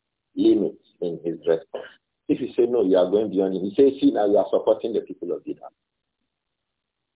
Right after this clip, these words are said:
Mahlan by the Prophet now, alayhi salatu wasalam, to Aisha. Does it mean that the Prophet was supporting the Jews? No.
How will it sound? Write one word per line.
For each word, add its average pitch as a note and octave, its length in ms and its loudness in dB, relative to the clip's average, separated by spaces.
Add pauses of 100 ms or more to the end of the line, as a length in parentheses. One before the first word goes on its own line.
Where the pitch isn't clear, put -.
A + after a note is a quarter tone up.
(400)
Mahlan C3+ 720 2
by F#2+ 180 2
the F#2+ 120 -4
Prophet G#2+ 420 -2
now, F2+ 320 -6
alayhi F2 380 -6
salatu D#2 320 -10 (200)
wasalam, E2 260 -8 (140)
to F#2+ 60 -2
Aisha. G2 480 0 (420)
Does A2 160 4
it D#3+ 180 0
mean C#3+ 200 2
that A#2 120 4
the - 80 -6
Prophet B2+ 320 2
was A2 160 2
supporting B2 460 -6
the A2+ 100 0
Jews? G#2 300 -8 (960)
No. C#3+ 340 -2